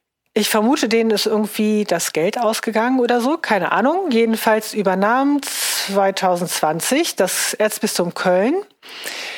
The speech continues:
diese Hochschule und hat den Standort dann erstmal nach Köln-Lindenthal verlegt und dann diesen neuen Namen da eingeführt und so.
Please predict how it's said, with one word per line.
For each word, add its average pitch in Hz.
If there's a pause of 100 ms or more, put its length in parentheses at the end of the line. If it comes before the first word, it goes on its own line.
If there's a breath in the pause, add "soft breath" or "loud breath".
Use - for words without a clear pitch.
(680 loud breath)
diese 254
Hochschule 240
und 214
hat 214
den 214
Standort 226
dann 214
erstmal 208
nach 196
Köln-Lindenthal 180 (840)
verlegt - (100)
und 220
dann 185
diesen 180
neuen 165
Namen 170
da 170
eingeführt 147
und -
so. -